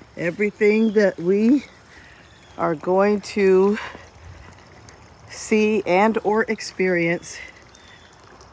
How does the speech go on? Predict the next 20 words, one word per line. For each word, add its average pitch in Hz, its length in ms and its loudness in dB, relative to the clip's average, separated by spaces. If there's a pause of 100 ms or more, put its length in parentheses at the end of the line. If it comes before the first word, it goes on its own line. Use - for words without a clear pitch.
we 240 300 -6
have 165 180 -8
seen 294 340 -12
it 190 140 -12 (100)
all 226 240 -10
before. 208 680 -8 (1500)
The 202 180 -8
economy. 202 760 -10 (960)
Remember 277 800 0
The 214 120 -2
Big 202 320 0
Short. 147 440 -8 (1040)
Remember 208 500 -4
what 226 200 -6
happened 196 480 -8
in 160 280 -6 (720)
two 226 80 -14
thousand 190 600 -10
and 180 120 -16
eight. 143 160 -16